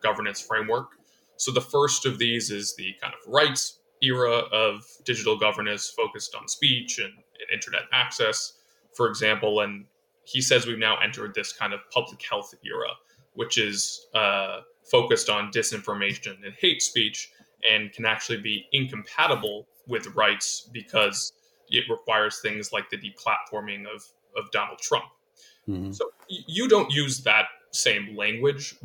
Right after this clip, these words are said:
Speaker 1: but I get the sense, you know, as grave as the problems are that we confront in the first three-fourths of this book,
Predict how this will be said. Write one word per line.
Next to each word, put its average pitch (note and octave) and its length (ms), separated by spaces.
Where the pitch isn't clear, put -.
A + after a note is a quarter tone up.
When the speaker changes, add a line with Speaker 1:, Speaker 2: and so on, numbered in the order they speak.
Speaker 1:
but A#2 200
I C#3 80
get - 280
the D3+ 80
sense, B2 580
you B2 80
know, G2+ 200
as A#2 220
grave E3+ 440
as D3+ 140
the A#2 100
problems G#2+ 460
are G2+ 220
that G2 160
we A2 100
confront G2+ 600
in A2 140
the G2+ 80
first - 680
three-fourths A#2+ 580
of G2+ 140
this G#2 200
book, G#2+ 280